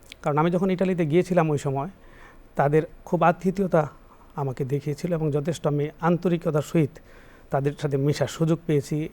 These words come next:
এবং তারা আমাকে বিভিন্নভাবে এই সেক্টরগুলোতে তারা কী কী করে সব আমাকে ভিজিট করিয়েছে। সেই সুবাদে আমি চিন্তা করলাম তাদেরকে যদি আমি একটু সাপোর্ট দিই তাহলে হয়তো, আহ, তাদের যেহেতু একটা বড় প্রতিষ্ঠান, গ্র্যান্ডফাদার,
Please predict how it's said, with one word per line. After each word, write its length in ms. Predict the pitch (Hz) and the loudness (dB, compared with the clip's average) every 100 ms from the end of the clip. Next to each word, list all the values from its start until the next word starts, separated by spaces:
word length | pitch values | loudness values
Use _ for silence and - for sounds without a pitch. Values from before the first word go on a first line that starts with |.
| - | -6
এবং 140 | 147 139 | -4 -2
তারা 180 | 151 147 | 0 2
আমাকে 300 | 147 143 147 | 0 -2 -4
বিভিন্নভাবে 680 | 135 165 190 160 131 127 131 | -2 0 0 2 0 -2 -6
এই 60 | 135 | -6
সেক্টরগুলোতে 680 | 143 - 147 143 131 143 135 | -6 -2 -2 -2 -2 -6 -4
তারা 160 | 147 139 | -4 -2
কী 140 | 175 | -4
কী 120 | 165 | -4
করে 260 | 165 151 131 - - - - - - | -2 0 -2 -6 -20 -20 -20 -20 -10
সব 240 | - 139 - 151 | 0 0 0 -8
আমাকে 340 | 135 131 139 | -6 -4 -4
ভিজিট 280 | 131 120 - | -4 -4 -6
করিয়েছে। 380 | 131 123 - - - - - - - - - - - - - - - | -8 -8 -12 -20 -20 -20 -20 -20 -20 -20 -20 -20 -20 -20 -20 -20 -6
সেই 120 | 170 160 | -2 0
সুবাদে 280 | 185 190 | 0 0
আমি 120 | 196 180 | 0 0
চিন্তা 260 | 185 175 | 2 2
করলাম 220 | 170 165 | 2 0
তাদেরকে 360 | 156 156 165 170 | 0 0 0 0
যদি 160 | 165 156 | 0 0
আমি 80 | |
একটু 120 | 151 143 | -2 -4
সাপোর্ট 420 | - 143 180 151 | -2 0 2 2
দিই 340 | 127 139 180 170 | 0 -4 -6 -2
তাহলে 280 | 151 156 143 | 0 2 2
হয়তো, 340 | 143 147 135 - - - - | 0 0 -4 -6 -20 -20 -10
আহ, 180 | 147 135 131 | -4 -4 -2
তাদের 380 | 139 143 165 151 | 0 2 0 2
যেহেতু 400 | 156 147 143 135 - - - - - - - - - - | 2 2 2 -2 -6 -20 -20 -20 -20 -20 -20 -20 -20 -20
একটা 200 | - - | -14 -4
বড় 200 | 131 156 | 2 4
প্রতিষ্ঠান, 500 | 151 139 - - 131 143 - - - - - - - - - | 4 0 -6 -4 -2 -4 -16 -20 -20 -20 -20 -20 -20 -20 -12
গ্র্যান্ডফাদার, 600 | 131 139 143 151 135 131 | -2 2 2 4 2 2